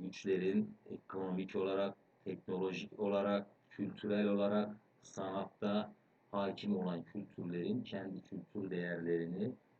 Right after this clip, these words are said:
dünyanın diğer az gelişmiş yerlerine empoze, zorla empoze etmesiydi. Zorla da derken yani bu biraz Rıza'yı da barındırıyor.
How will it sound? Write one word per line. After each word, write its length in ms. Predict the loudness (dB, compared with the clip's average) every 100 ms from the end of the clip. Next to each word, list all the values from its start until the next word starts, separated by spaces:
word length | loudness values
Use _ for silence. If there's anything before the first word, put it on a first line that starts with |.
| _ -4
dünyanın 640 | -2 0 0 -2 -4 -4
diğer 220 | -2 0 -2
az 240 | -4 -4
gelişmiş 520 | -4 -6 -8 -10 -6
yerlerine 760 | -4 -4 -4 -4 -2 -2 -2 -6 _ _ _
empoze, 640 | -8 -8 -6 -6 -2 -2 -2
zorla 420 | 0 2 2 0
empoze 440 | -4 -6 -6 -4
etmesiydi. 600 | -6 -4 -8 -8 -8 -8 -4
Zorla 500 | 0 2 2 0 0
da 160 | -2 -6
derken 380 | -2 -2 0 -2
yani 300 | -2 -2 -4 -6
bu 180 | -6 -2
biraz 200 | 0 0
Rıza'yı 560 | 0 -2 -2 -2 -2 0
da 280 | -2 -2 -8 _ _ _ _
barındırıyor. 840 | 2 4 2 0 2 2 2 0